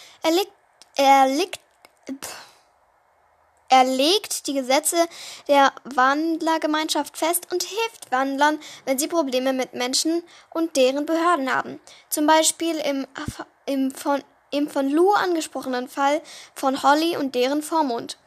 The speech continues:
Auch sorgt er dafür, dass das Wandlergeheimnis gewahrt wird, indem er zum Beispiel versehentlich von Menschen bemerkte Verwandlung als, als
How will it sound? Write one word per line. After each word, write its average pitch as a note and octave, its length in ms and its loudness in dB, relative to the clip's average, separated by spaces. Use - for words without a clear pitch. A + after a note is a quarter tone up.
Auch F#4+ 180 8
sorgt F#4 300 -2
er D#4 80 2
dafür, D#4 440 -2
dass C#4 200 -4
das - 400 -4
Wandlergeheimnis D#4 840 0
gewahrt B3+ 480 -2
wird, D#4+ 180 0
indem D#4 360 0
er E4+ 120 0
zum D#4 140 0
Beispiel D4 720 2
versehentlich E4 600 -4
von B3+ 180 -6
Menschen C4 480 -4
bemerkte B3+ 560 -2
Verwandlung C4+ 500 -2
als, C4+ 380 -4
als C4 320 2